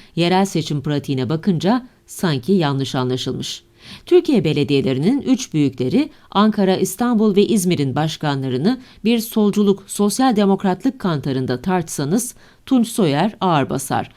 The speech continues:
Ama galiba aday belirlemede bu pek önemli bir kriter değil. Bir kez daha görülüyor ki sosyalistler C H P'nin solunda birleşik bir güç yaratamadıkça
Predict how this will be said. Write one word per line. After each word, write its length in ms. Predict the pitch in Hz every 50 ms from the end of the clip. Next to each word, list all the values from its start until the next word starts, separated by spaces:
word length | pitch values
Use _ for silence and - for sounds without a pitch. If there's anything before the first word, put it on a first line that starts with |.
| - - -
Ama 220 | - 185 190 180
galiba 600 | 165 156 196 240 254 214 - 135 135 156 202 214 - - - -
aday 340 | 170 170 170 165 156 143
belirlemede 640 | 113 139 131 135 135 131 131 131 131 127 151 170 160
bu 120 | 160 156 156
pek 220 | - 147 139 -
önemli 360 | - 151 143 139 139 143 131
bir 160 | - 131 127
kriter 500 | - - 143 131 123 - 143 135 135 123
değil. 180 | - 131 - - - _ _ _ _ _ _ _ - - - - _ -
Bir 180 | 302 349 330 339
kez 260 | - 185 147 123 -
daha 200 | 151 139 139 139
görülüyor 560 | 117 156 165 170 180 185 214 196 156 123 120
ki 240 | - - 196 214 214 - - -
sosyalistler 840 | - - 190 185 180 - 185 165 170 160 160 - 175 180 196 185
C 180 | 151 175 175 170
H 120 | 175 170
P'nin 240 | 170 180 165 175 180
solunda 680 | 175 - - - 170 160 160 160 156 160 160 160 160 -
birleşik 480 | 165 165 165 165 165 160 - 277 - -
bir 100 | 240 220
güç 320 | 185 160 190 190 185 -
yaratamadıkça 920 | 156 147 147 151 151 - 240 233 208 151 127 131 - - - 151 160 165